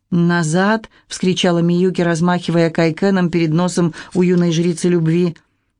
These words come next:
«Этому клинку ты обязана своим досрочным избавлением от назначенной тебе кары, но на сей раз я не побоюсь обратить его против тебя, если вздумаешь прикоснуться к моим карпам».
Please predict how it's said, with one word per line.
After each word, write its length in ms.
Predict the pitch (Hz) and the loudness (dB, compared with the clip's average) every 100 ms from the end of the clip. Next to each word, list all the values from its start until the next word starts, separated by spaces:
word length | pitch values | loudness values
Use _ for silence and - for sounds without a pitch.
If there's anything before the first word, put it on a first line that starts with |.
| - | -4
«Этому 400 | 180 185 190 175 | -2 0 0 0
клинку 460 | 185 180 175 214 | 0 0 0 -2
ты 140 | 208 190 | 0 0
обязана 460 | 180 175 190 185 | 2 0 0 0
своим 320 | 180 185 185 180 | 0 0 0 0
досрочным 600 | 175 185 190 185 180 175 | 0 0 -2 0 0 0
избавлением 760 | 160 170 180 202 190 185 175 - - | 0 0 2 2 2 0 -2 -8 -4
от 180 | 180 - | -2 0
назначенной 580 | 180 165 190 185 190 185 | 0 0 0 0 0 0
тебе 260 | 185 185 | 0 0
кары, 480 | 185 220 220 180 147 - _ _ _ | 0 0 0 -2 -4 -8 _ _ _
но 120 | 165 | 0
на 220 | 165 160 160 | 2 2 0
сей 280 | - 160 156 | -2 0 2
раз 340 | 180 202 - - - - | 0 -2 -8 -18 -20 -14
я 300 | - 147 170 | -6 0 0
не 100 | 190 | 0
побоюсь 580 | 180 175 170 170 196 185 | 0 0 2 2 0 -2
обратить 560 | - 165 165 160 185 180 | -2 0 0 0 -2 0
его 200 | 175 170 | 0 0
против 360 | 180 180 185 | 0 0 0
тебя, 320 | - 202 208 214 | -2 -2 0 0
если 320 | 170 156 170 | 0 -2 -2
вздумаешь 600 | 151 151 202 185 170 - - - | 0 0 0 0 -2 -6 -16 -4
прикоснуться 720 | 208 196 175 - 190 175 170 | -2 0 -2 0 -2 -2 -4
к 80 | 165 | -2
моим 320 | 170 170 165 | 0 0 -2
карпам». 600 | 180 160 151 151 147 | 0 -2 -2 -4 -4